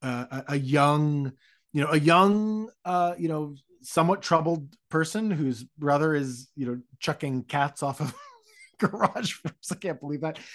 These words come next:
you know, and, and has his own sort of, you know, interesting, uh, you know, intersectional,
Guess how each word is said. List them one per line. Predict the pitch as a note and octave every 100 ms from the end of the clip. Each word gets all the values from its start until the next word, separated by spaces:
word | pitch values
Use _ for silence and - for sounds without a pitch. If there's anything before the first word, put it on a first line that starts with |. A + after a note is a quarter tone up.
| -
you | F#3+
know, | G3
and, | G3+ F#3
and | F#3 E3
has | E3
his | D3+ C#3+
own | D3 D#3+ F#3 F#3
sort | - D3+ C#3+
of, | C3+ B2+ _ _ _ _
you | D3+
know, | C#3 D3+
interesting, | F3 D#3+ D#3 - D#3 D3 C#3+ C#3 C3+ C3+ B2
uh, | C3 B2 B2+ B2 -
you | C3+
know, | A#2+
intersectional, | D#3+ C#3 D3+ - D3 - D#3+ C#3+ C3+ B2+ B2 B2